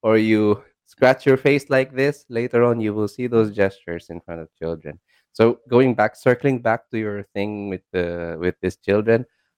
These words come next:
I could see, yes. I think that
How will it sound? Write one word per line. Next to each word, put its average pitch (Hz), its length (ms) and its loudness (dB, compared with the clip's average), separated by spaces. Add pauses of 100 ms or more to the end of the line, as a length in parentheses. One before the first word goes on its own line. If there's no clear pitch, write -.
(160)
I 101 80 -2
could 113 160 -4
see, 123 340 0 (340)
yes. 104 320 -4 (340)
I 101 100 -2
think 120 360 0 (640)
that 87 1000 -10